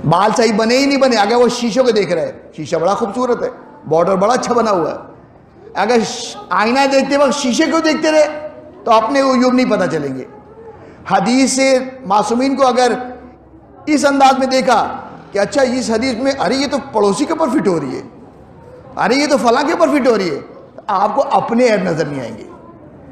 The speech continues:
आप हदीस पढ़ते हुए हदीस को आईने की मानी देखो, अपने आप को देखो, ये हदीस मुझसे मुखातिब है। ऐसा तो नहीं कि जो मासूम ऐब बता रहे मेरे अंदर है।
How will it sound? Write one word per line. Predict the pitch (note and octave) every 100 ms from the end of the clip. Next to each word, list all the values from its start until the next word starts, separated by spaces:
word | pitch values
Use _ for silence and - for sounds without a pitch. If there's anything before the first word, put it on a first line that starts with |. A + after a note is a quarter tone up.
| - - -
आप | F3 G#3 D#3+
हदीस | F3+ A#3
पढ़ते | G3 A3 A3
हुए | A#3 C#4+
हदीस | B3+ G3+ A#3
को | G3+
आईने | G#3+ G#3 A#3+
की | B3+
मानी | A#3 G#3 G#3
देखो, | F#3 E3+ D3+ C3 C#3+
अपने | C#3+ -
आप | A#3 G3+
को | G3
देखो, | D#3+ C3+ C3 - - - - - - -
ये | F3
हदीस | F3+ A#3 -
मुझसे | F3 F#3+ F#3 B3
मुखातिब | G#3+ D3+ C3+ C3+
है। | A2+ F#2 - - - - - - -
ऐसा | F3 F#3+
तो | G3+ B3+
नहीं | D#4
कि | D#4+
जो | D#4
मासूम | C4 B3+ C4+
ऐब | B3+ B3
बता | B3+ B3+
रहे | C4
मेरे | B3 A#3+
अंदर | A#3+ A#3 G#3+
है। | F3+ - - -